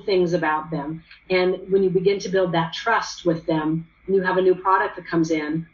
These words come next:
all you have to do is call them and say, "Oh my gosh, I got this new product and you're the first person I thought of." You know, I've, I've even done this now to the estheticians that work with me, and they trust me so much. The other day I had somebody, "Okay, send me ten bottles of it."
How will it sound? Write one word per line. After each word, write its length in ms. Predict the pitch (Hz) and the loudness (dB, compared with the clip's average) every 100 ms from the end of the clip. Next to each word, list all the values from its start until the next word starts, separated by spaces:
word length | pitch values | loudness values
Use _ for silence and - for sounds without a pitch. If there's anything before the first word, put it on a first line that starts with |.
| - | -4
all 160 | 196 | 0
you 80 | 214 | 0
have 140 | 196 185 | -2 -6
to 60 | |
do 140 | 175 180 | 0 0
is 140 | 170 | 0
call 200 | - 196 | -2 -2
them 100 | 190 | 0
and 100 | 170 | -2
say, 140 | 170 175 | -4 -8
"Oh 80 | 220 | -4
my 140 | 214 | -4
gosh, 260 | 196 175 185 | -2 -2 -2
I 60 | |
got 200 | 185 196 | -2 -2
this 180 | 214 - | -4 -6
new 60 | 190 | -4
product 400 | 190 180 175 185 | 0 0 0 0
and 80 | |
you're 100 | 160 | -2
the 80 | 156 | -2
first 320 | - 185 - | -4 -4 -2
person 240 | 190 175 175 | -2 -2 -2
I 100 | 160 | -2
thought 220 | 160 147 | -4 -8
of." 60 | - - _ _ _ _ _ _ _ | -8 -16 _ _ _ _ _ _ _
You 80 | 196 | 2
know, 80 | 185 | 2
I've, 220 | 202 240 - | 2 0 2
I've 200 | 226 247 | 2 2
even 140 | 220 | 0
done 140 | 190 | 2
this 200 | 180 170 | 2 2
now 540 | 185 175 196 196 165 165 | 0 2 2 2 0 0
to 140 | - 196 | -2 0
the 100 | 170 | 2
estheticians 680 | 170 - - 240 262 202 | 2 -4 -4 -2 -2 -4
that 120 | 170 156 | -4 -4
work 260 | 151 - | -6 -6
with 160 | 147 - | -8 -2
me, 260 | 156 165 - _ _ - | 0 0 -4 _ _ -10
and 460 | 202 196 190 185 170 | -2 0 2 0 2
they 160 | 208 233 | 0 0
trust 420 | - 262 269 - | 0 0 0 -2
me 80 | 214 | -2
so 180 | 208 | -2
much. 420 | 190 185 - - - _ - - | 0 0 -2 -10 -14 _ -20 -4
The 100 | 226 | -2
other 120 | 233 247 | 0 2
day 80 | |
I 40 | 233 | 0
had 120 | 220 | -2
somebody, 220 | 226 226 | -2 -2
"Okay, 180 | 226 254 | 0 -2
send 200 | 247 254 | 0 0
me 100 | 247 | 0
ten 200 | 247 240 | -2 -2
bottles 360 | 214 208 185 165 | 2 2 2 -2
of 80 | |
it." 120 | 160 | -4